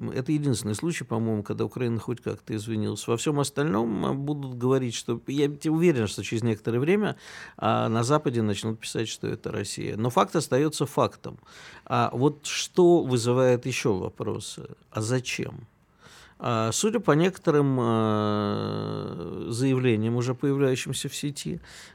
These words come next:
на борту самолёта были также и переговорщики. Не знаю, верить им, не верить, это не, мы с тобой даём только проверенную информацию.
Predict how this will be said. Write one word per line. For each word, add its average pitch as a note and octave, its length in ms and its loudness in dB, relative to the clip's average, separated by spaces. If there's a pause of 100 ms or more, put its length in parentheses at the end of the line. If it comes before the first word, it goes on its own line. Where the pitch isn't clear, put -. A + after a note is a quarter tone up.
на A#2+ 120 -2
борту C#3 300 2
самолёта D3+ 520 0
были C3+ 260 -2
также B2 300 -2
и A#2 40 0
переговорщики. A2 840 -2
Не B2 100 0
знаю, A#2 300 2
верить A2 320 0
им, A2 120 -2
не D3+ 100 0
верить, G3+ 360 0
это B2+ 260 -2
не, A2 680 0
мы A#2 180 0
с - 80 -4
тобой A2 240 0
даём A2 260 2
только A#2 200 -8
проверенную F3 500 2
информацию. B2 840 -4